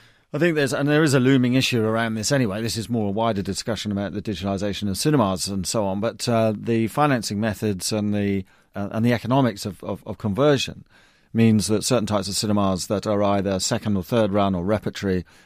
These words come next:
or part-time and so on are going to struggle to be part of the, the financing mechanism that the industry has chosen to be able to contribute to, to this to work. And there is a,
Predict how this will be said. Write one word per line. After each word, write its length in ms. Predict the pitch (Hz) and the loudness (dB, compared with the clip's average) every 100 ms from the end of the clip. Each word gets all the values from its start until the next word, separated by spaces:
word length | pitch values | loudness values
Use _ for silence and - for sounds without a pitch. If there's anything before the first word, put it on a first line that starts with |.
| - | -12
or 140 | 92 | -10
part-time 720 | - 120 - - 104 95 90 - _ _ _ - 98 | -2 0 0 -2 0 0 -4 -8 _ _ _ -8 -6
and 100 | 87 | -2
so 140 | 113 | 0
on 160 | 95 92 | 0 -2
are 160 | 107 | -4
going 280 | 113 113 101 | -2 -2 -2
to 300 | - 107 98 | -4 -4 -2
struggle 540 | - - 135 113 95 | -4 2 2 4 0
to 180 | 85 101 | 0 0
be 140 | 95 95 | 2 -2
part 380 | - 107 98 | 0 0 0
of 340 | - 98 87 - - | 0 0 -2 -8 -6
the, 160 | 95 90 | -4 -4
the 380 | - - 90 87 | -6 -6 -6 -6
financing 500 | - 113 107 82 101 | -2 0 0 0 0
mechanism 440 | 95 101 90 90 | 0 0 -2 -2
that 60 | 90 | -2
the 120 | 95 | 0
industry 300 | 98 82 98 | 0 -2 -4
has 100 | 82 | -2
chosen 360 | - 98 85 85 | -2 0 0 -2
to 60 | |
be 80 | 95 | -2
able 100 | 92 | -2
to 120 | - | -4
contribute 460 | - 110 - - - | -4 -4 -4 -10 -8
to, 160 | 95 90 | -6 -6
to 220 | - 95 | -4 -2
this 180 | 92 - | -2 -2
to 80 | 104 | 0
work. 240 | 107 90 - - - - - - | 2 0 -8 -20 -20 -20 -20 -6
And 160 | 117 | 0
there 140 | 127 123 | 2 4
is 180 | 123 107 | 4 4
a, 260 | 110 110 | 4 2